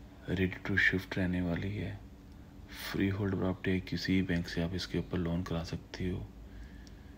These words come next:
और कोई भी चीज़ अपने according कोई मैं modify कराना चाहते हो, वो हो जाएगी। Bed लगने के बाद भी बहुत अच्छा space आपको इस bedroom में मिल जाता है। Sitting भी आपकी इस bedroom में काफ़ी अच्छी बनती है।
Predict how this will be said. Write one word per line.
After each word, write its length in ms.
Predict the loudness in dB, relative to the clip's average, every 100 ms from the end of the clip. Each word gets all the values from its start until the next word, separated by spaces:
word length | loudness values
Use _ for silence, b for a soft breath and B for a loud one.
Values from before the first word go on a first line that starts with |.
| B B -16 -14 -6
और 520 | -2 0 0 0 -2 -6 -12 -14 -16 -16 -16 -14 -14 -12 -14 -16 -16 -12
कोई 260 | 0 4 6
भी 100 | 4
चीज़ 260 | 4 2
अपने 320 | 2 4 4 4
according 360 | 2 2 2
कोई 220 | 2 2
मैं 320 | 4 2 0 -4 -8 -10 -2
modify 420 | 0 2 2 0
कराना 300 | 2 2 2
चाहते 260 | 0 0 0
हो, 60 |
वो 120 | 0
हो 140 | 2 2
जाएगी। 480 | 4 2 0 -4 -6 B B B B B B B B -2
Bed 200 | 2 2
लगने 320 | 2 4 4 4
के 120 | 2
बाद 220 | 0 0
भी 100 | 0
बहुत 300 | 0 0 2
अच्छा 220 | 2 0
space 380 | -2 0 0 0
आपको 300 | -2 -2 -2
इस 60 | 0
bedroom 360 | 0 0 2
में 100 | 4
मिल 180 | 4 2
जाता 260 | -2 -2 -2
है। 60 |
Sitting 520 | 0 0 2 2 2
भी 160 | 2 2
आपकी 320 | 2 -2 -2
इस 100 | -2
bedroom 340 | 0 -2 0 0
में 140 | 0
काफ़ी 320 | -2 -2 -2
अच्छी 200 | -2 -4
बनती 380 | -2 -4 -4 -4
है। 180 | -4